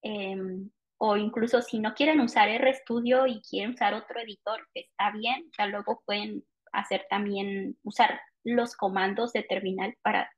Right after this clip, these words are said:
trabajar con Git, pero sí, háganlos desde su computadora, em, los cambios, para que tengan más control. Ya vimos entonces cómo crear nuestro primer repositorio, ya vimos cómo conectar GitHub con R Studio,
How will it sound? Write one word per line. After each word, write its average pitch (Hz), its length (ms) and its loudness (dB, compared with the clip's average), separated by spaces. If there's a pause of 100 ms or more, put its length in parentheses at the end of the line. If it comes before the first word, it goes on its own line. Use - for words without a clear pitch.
(100)
trabajar 185 420 4
con 220 200 -2
Git, - 240 -2 (520)
pero 233 240 6
sí, 233 360 -2
háganlos 294 440 2
desde 233 260 0
su - 140 -14
computadora, 180 680 -4 (340)
em, 185 440 -14
los 180 200 -8
cambios, 180 520 -2
para 196 200 2
que 185 100 -6
tengan 208 320 -6
más 208 180 -4
control. 196 440 -4 (720)
Ya 269 140 6
vimos 339 400 4
entonces 254 540 4
cómo 269 260 4
crear 226 340 4
nuestro 247 360 -2
primer 214 280 -4
repositorio, 320 1160 4 (580)
ya 220 220 4
vimos 214 360 -2
cómo 190 300 -6
conectar 254 840 0
GitHub 240 480 -2
con 196 220 -8
R 180 240 -6
Studio, 262 1200 0